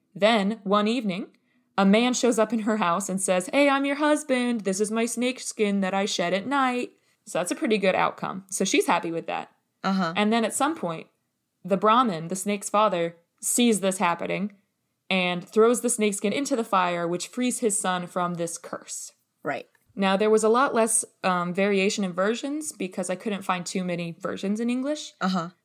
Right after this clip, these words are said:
Speaker 1: But there were a couple differences, version to version.
Speaker 2: Right.
Speaker 1: So,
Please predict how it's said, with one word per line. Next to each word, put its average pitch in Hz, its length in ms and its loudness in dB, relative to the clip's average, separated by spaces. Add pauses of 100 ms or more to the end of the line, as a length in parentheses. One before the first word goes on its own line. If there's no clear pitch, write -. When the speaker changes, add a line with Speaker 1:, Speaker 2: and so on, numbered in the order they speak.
Speaker 1:
But 269 340 0
there 247 220 0
were 254 240 -2
a 262 120 -2
couple 262 460 -4
differences, 170 800 -8 (220)
version 175 360 -4
to - 100 -20
version. 185 480 -10 (300)
Speaker 2:
Right. 160 260 -4 (280)
Speaker 1:
So, 202 560 4